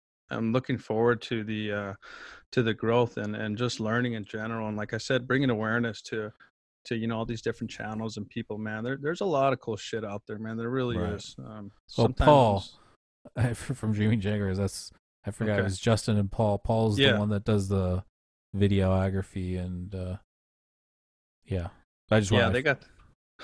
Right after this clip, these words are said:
Speaker 1: <laughs> They got some pretty cool shit, man. If, if, if anybody listening hasn't, hasn't listened or watched their videos, man, Dreaming Jaguars on YouTube, that's definitely a channel to take a look at, man. I'm a big fan of those guys. But, um,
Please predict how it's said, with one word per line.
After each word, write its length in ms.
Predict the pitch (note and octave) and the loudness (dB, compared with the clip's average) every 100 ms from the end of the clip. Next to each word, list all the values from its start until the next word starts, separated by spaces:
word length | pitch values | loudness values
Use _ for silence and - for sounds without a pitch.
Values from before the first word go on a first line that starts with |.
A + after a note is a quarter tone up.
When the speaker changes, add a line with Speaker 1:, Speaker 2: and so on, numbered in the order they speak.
| - - - - _ - | -16 -16 -20 -20 _ -6
Speaker 1:
<laughs> 360 | - E3+ D3+ - | -2 -2 -6 -2
They 100 | A#2 | 2
got 180 | B2 C#3+ | 4 4
some 120 | D#3 | 2
pretty 220 | C#3 C#3 | 2 2
cool 180 | C3 C3+ | 2 -4
shit, 300 | - C#3 A#2+ | -4 -6 -4
man. 220 | A2 G#2+ A2 | -6 -6 -8
If, 140 | - | -8
if, 180 | A2 G#2+ - | -8 -8 -4
if 200 | A2 B2 | -2 2
anybody 340 | B2 A#2+ B2+ | 2 2 0
listening 400 | A2 A#2 - A2 | -2 -4 -4 -2
hasn't, 420 | A2 A2 A#2 G2+ - | 0 0 0 -6 -8
hasn't 400 | - A2+ A#2 A2+ | -2 0 0 -4
listened 400 | A2+ G#2 - G2 - | -8 -8 -6 -8 -6
or 180 | G#2 G2 | -6 -4
watched 420 | G2+ G#2+ G#2 - | 0 0 0 -6
their 180 | G#2 G2 | -12 -12
videos, 440 | G2+ G2+ G2+ F#2+ | -10 -10 -10 -10
man, 220 | G#2 G2+ F#2+ | -12 -12 -10
Dreaming 300 | A2 A2+ G#2+ | -8 -8 -8
Jaguars 500 | G#2+ G#2 G#2+ G#2 G2+ | -6 -4 -2 -2 -4
on 120 | F#2+ | -8
YouTube, 420 | G#2 G#2 - G2 | -8 -8 -8 -6
that's 340 | G2 F#2+ - - | -6 -8 -12 -6
definitely 460 | G#2+ G#2+ A2+ G#2+ G2 - | -4 -4 -4 -4 -6 -8
a 220 | G2 G2 - - - _ _ | -10 -10 -16 -20 -20 _ _
channel 280 | - G2+ G2+ | -4 -2 -2
to 120 | F#2 | -2
take 120 | G#2 G2 | -4 -4
a 40 | |
look 240 | F#2+ G2 | -6 -4
at, 120 | G2 F#2+ | -6 -6
man. 160 | G2 | -4
I'm 140 | G#2 G#2 | -4 -4
a 40 | |
big 140 | - F#2+ | -6 -8
fan 200 | G#2 G2 | -6 -6
of 60 | |
those 200 | F#2 F#2 | -6 -8
guys. 420 | - G2 G2 - - - - - - - - - - - - - | -8 -6 -6 -8 -14 -20 -20 -20 -20 -20 -20 -18 -14 -14 -14 0
But, 180 | A#2 A#2 | 2 4
um, 240 | A#2 A2+ | 2 2